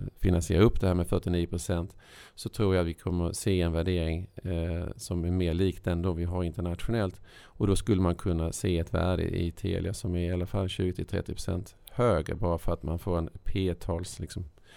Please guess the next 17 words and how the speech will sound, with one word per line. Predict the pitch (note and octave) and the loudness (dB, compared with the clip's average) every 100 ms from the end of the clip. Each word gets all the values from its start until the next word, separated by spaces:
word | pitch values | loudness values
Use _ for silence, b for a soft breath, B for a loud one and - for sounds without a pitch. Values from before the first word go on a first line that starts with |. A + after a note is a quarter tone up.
| B | B
multipel | F2+ - G2 - D#2+ | 2 2 -2 0 0
expansion. | E2 - F2 F2+ | 0 -2 -2 2
Det | G2 | 2
är | |
ett | - - G#2+ - | 0 -2 -4 2
P-tals | - G#2+ F2+ F#2 E2 E2 | 6 8 6 4 0 0
arbitrage, | - E2+ E2+ G2+ G#2+ - | -2 0 4 6 6 2
kan | F2 | 0
man | F2 | -2
säga | - E2 D#2+ | 2 4 4
då, | E2+ | 4
på | - E2+ | 4 4
en | E2 | 2
tillgång | - F2 E2+ E2 | 2 0 0 -2
som | - | -4
i-, | E2 - | -6 -2
idag | F2 F2 | 2 4